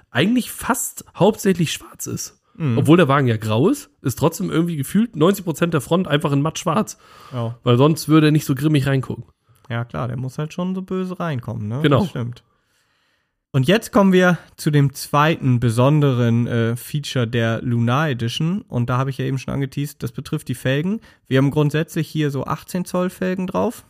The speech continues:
Speaker 2: Jetzt denkt ihr, okay, so ein riesiges Auto, achtzehn Zoll Felgen, was ist das denn? Ja, die Felgen an sich sind natürlich klein, aber wir haben natürlich fünfunddreißig Zoll Reifen.
Speaker 1: Klar.
Speaker 2: Normal weg.
Speaker 1: Entspannte Dimension von dreihundertfünfundzwanzig fünfundsechzig R achtzehn.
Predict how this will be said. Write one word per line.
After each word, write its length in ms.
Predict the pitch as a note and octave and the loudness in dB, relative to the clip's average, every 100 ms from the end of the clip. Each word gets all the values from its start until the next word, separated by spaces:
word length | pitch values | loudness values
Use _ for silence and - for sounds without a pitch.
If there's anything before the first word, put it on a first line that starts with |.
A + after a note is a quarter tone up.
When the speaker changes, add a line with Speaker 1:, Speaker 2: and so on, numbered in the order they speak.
| - | -10
Speaker 2:
Jetzt 240 | B2 - | -8 -4
denkt 220 | B2 B2+ | -2 -2
ihr, 180 | C3+ B2+ | -2 -4
okay, 420 | A#2+ - B2 F#3 G3 | -6 -6 -4 -4 -6
so 140 | B2+ | -6
ein 100 | B2 | -4
riesiges 440 | B2 E3 F#3 C#3 | -2 -2 -2 -4
Auto, 440 | C3 C#3 F#3 A#3+ C4 - | -2 -4 -4 -6 -6 -2
achtzehn 440 | C#3+ - - G#3 | -4 -4 -4 -4
Zoll 280 | - G3+ B3+ | -2 -4 -4
Felgen, 380 | A3+ B3 D4+ C4+ | -4 -4 -4 -6
was 160 | C3 B2+ | -6 -6
ist 160 | B2 | -4
das 200 | D3+ F3 | -6 -6
denn? 240 | - A#3+ C#4+ _ - _ _ | -4 -6 -6 _ -20 _ _
Ja, 300 | - B2 D#3 | -2 2 2
die 140 | D3+ B2 | 0 -2
Felgen 320 | D3+ D#3 D3 | 0 2 2
an 100 | B2 | 0
sich 200 | D#3+ - | 0 -4
sind 120 | C#3+ | -4
natürlich 400 | B2 B2 A2+ - | -4 -4 -6 -6
klein, 480 | - C#3+ D3+ C#3+ - _ | -8 -4 -2 -4 -6 _
aber 600 | - C3+ E3 C#3+ B2 F#3+ F3 | 2 4 4 2 -2 -4 -4
wir 140 | A#2+ | -4
haben 160 | B2+ D3+ | -2 0
natürlich 520 | A#2 - A#2+ D3 - _ _ _ _ _ | -2 -2 -2 -2 -4 _ _ _ _ _
fünfunddreißig 720 | - C#4+ B3 C#3+ C3 C3 D3 - | -2 0 2 -2 -2 -2 -4 -6
Zoll 220 | D3 C#3 | -4 -2
Reifen. 640 | C#3 D3+ D3+ - G#2 B2+ _ _ _ _ _ | 0 0 0 -4 -10 -10 _ _ _ _ _
Speaker 1:
Klar. 320 | - - G2+ - _ | -20 -12 -12 -12 _
Speaker 2:
Normal 400 | A2+ A2+ A#2 A#2 A#2+ | -8 -2 0 0 0
weg. 280 | G#2 - _ _ _ | -4 -6 _ _ _
Speaker 1:
Entspannte 420 | A#2+ A2 B2 C3+ | -6 0 0 2
Dimension 480 | B2 B2 A#2+ A2+ C#3 | 2 4 4 4 2
von 220 | - A#2 | 2 0
dreihundertfünfundzwanzig 1120 | G#2+ G#2+ C3 D#3+ - D3+ D#3+ C#3+ C3+ C3 C3 - | 0 0 2 0 2 2 2 2 2 2 -2 -2
fünfundsechzig 800 | - E3 D#3 B2+ C3+ - C3 A#2+ | 2 4 4 4 0 0 -4 -2
R 140 | A#2 | -4
achtzehn. 460 | G#2 F#2+ - G2 F#2 | -4 -6 -4 -6 -6